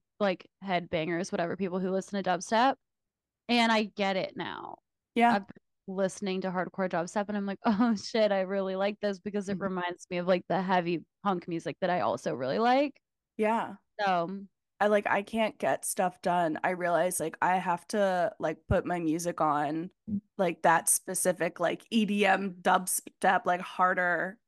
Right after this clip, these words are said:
Speaker 2: you
Speaker 1: Yeah.
Speaker 2: know, in order for me to ju-, like, make brain go fast, you know? <laughs>
Speaker 1: Yeah. <laughs>
Speaker 2: So I'm with you. Bring it in. Bring it back.
Speaker 1: Bring it back.
Speaker 2: Um, but on also relevant was,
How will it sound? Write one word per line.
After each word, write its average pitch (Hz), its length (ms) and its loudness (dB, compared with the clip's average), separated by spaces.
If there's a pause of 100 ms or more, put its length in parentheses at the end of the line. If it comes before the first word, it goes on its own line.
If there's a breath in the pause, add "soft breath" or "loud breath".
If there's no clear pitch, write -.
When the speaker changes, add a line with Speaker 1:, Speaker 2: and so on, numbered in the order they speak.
(180)
Speaker 2:
you 214 100 0
Speaker 1:
Yeah. 190 100 4
Speaker 2:
know, 180 280 4 (400 loud breath)
in 208 120 -2
order 190 260 4
for 202 100 -8
me 196 140 -2
to 190 80 -2
ju-, 180 200 -2
like, 175 220 0 (200)
make 202 280 0
brain 175 220 4
go 165 140 4
fast, - 480 2 (100)
you 233 140 4
know? 202 280 4 (120)
<laughs> 262 120 -4
Speaker 1:
Yeah. 190 260 0 (120)
<laughs> 349 640 2 (800 loud breath)
Speaker 2:
So 226 140 4
I'm 208 160 6
with 208 180 -2
you. 180 260 -4
Bring 196 160 -2
it 196 100 0
in. 170 340 0
Bring 202 140 0
it 202 80 -4
back. 147 380 0 (400)
Speaker 1:
Bring 208 140 -6
it - 40 0
back. 180 280 4
Speaker 2:
Um, 170 60 -6 (340)
but 240 140 4
on 214 320 4
also 196 440 0
relevant 170 600 -4
was, 156 500 -2